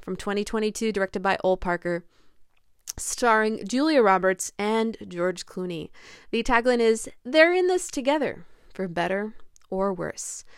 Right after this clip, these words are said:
A divorced couple teams up and travels to Bali to stop their daughter from making the same mistake they think they made twenty-five <laughs> years ago. So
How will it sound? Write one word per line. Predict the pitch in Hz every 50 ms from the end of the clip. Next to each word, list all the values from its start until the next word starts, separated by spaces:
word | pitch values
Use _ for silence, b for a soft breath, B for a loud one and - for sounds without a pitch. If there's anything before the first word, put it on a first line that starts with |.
| B B B B B B B B
A | - 214
divorced | 202 226 214 240 254 269 269 - -
couple | - 214 208 - 214
teams | 202 - - 208 202 202 190
up | 196 190 190 -
and | 190 196
travels | - 202 175 185 202 202 -
to | - 208
Bali | 170 - 185 185 202 202 196
to | 190 -
stop | 190 - - 196 185 -
their | - 202
daughter | 185 170 180 165 175 180 180
from | 190 - 208 185
making | 185 208 214 - - 226
the | 214 220
same | - - - 311 330 381 392 381
mistake | 359 359 349 - - 320 320 302 - - - - B B B B B B
they | 190 208 208 220
think | - - 202 214 208 -
they | - 202 208 196
made | 185 175 165 151 156 156
twenty-five | - - - - 165 175 190 202 - 175 175 180 185 180 185 185 180
<laughs> | 175 175
years | 208 190 - 165 180 180 165 170 - - -
ago. | 175 170 - 143 117 - - - - B B B B B B B B
So | - - - 415 427 427 427 427 427 415 403 403